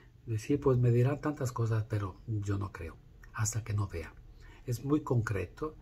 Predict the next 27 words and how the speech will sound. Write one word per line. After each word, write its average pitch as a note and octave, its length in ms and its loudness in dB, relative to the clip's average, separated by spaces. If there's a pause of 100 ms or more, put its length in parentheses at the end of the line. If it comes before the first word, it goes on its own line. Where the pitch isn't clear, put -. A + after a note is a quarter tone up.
(560)
y A#2+ 180 -6
Jesús D3 480 -6
se - 200 -8
le G#2+ 60 0
aparece. G2+ 600 -8 (380)
Y G#2 100 -10
Jesús B2 640 -6 (960)
le, G#2+ 300 -2 (540)
le, F#2 1000 -6 (1080)
le G#2+ 120 -2
cumple C3 300 -2
su A#2+ 180 0
gusto A2+ 580 -4
de A2+ 100 -4
poner A2 300 -2
sus G#2+ 240 -6
dedos. F2 380 -10 (360)
Y B2 60 -2
ahí C3+ 140 4
es - 160 -2
el B2+ 180 0
gra-, A#2+ 200 2
la A2+ 180 2
grande C3+ 540 2 (1200)
demostración A#2+ 600 2
de B2 80 4
fe, - 300 -4